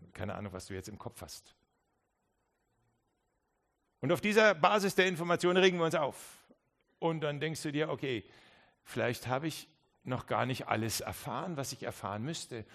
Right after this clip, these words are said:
um eine qualifizierte Entscheidung zu treffen.“ Jetzt ergänze ich mal das, diese, diese zwei Sätze mit noch mehr Informationen und du kriegst gleich völlig, ein völlig anderes Bild. Auf dem Bahnhofsvorplatz von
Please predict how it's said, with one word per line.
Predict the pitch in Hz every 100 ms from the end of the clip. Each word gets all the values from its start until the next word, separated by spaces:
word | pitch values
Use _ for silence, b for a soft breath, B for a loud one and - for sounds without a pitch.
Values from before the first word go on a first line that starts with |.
| B B
um | 139 139
eine | - 117 113 117
qualifizierte | - - 113 120 - 104 - 113 95
Entscheidung | 98 - 107 90
zu | - -
treffen.“ | - - _ B B B B B B B B _ _ _ _ _ _ _ _ _ _ _ _ _ _ _ _ _ _ _ _ _ -
Jetzt | 135 -
ergänze | - 127 170 240 214
ich | 185
mal | 151 143 147 160 147 -
das, | 160 156 - -
diese, | 170 139
diese | 139 143 -
zwei | 160 143
Sätze | 120 165 - - 127 131 B B B
mit | 131
noch | 143 127
mehr | 143 143
Informationen | 143 135 131 120 - 165 170 139
und | 127
du | 120
kriegst | - 135
gleich | - 113 110
völlig, | 131 127 123
ein | 120 123
völlig | - 139 117 120
anderes | 120 113 -
Bild. | 170 151 - B B B
Auf | 131 -
dem | 127 120 -
Bahnhofsvorplatz | 123 135 190 202 - - 160 147 143 143 -
von | - 113 101